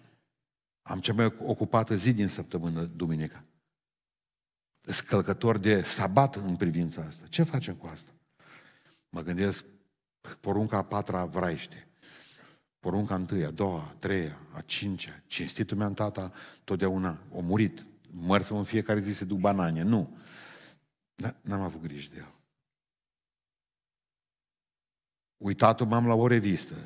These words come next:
uitat-o m-am după o femeie, uita, făcut am nu știu mai ce, glume proaste, le-am făcut. Mă, ce mă fac, că-s terminat.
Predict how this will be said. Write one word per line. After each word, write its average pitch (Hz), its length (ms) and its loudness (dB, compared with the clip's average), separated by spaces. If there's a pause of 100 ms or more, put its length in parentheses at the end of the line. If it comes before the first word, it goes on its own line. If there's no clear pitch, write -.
(420)
uitat-o 107 420 4
m-am 117 160 4
după 113 160 0
o 113 40 4
femeie, 92 300 -2
uita, 101 300 2
făcut - 380 -2
am 113 120 2
nu 113 80 -2
știu 104 120 -6
mai 107 100 0
ce, 78 180 -6 (100)
glume 107 320 6
proaste, - 420 -4 (220)
le-am 95 160 -2
făcut. 110 340 -6 (400)
Mă, - 80 -16
ce - 100 -4
mă 98 100 0
fac, 80 180 -12
că-s - 120 -14
terminat. 90 420 -8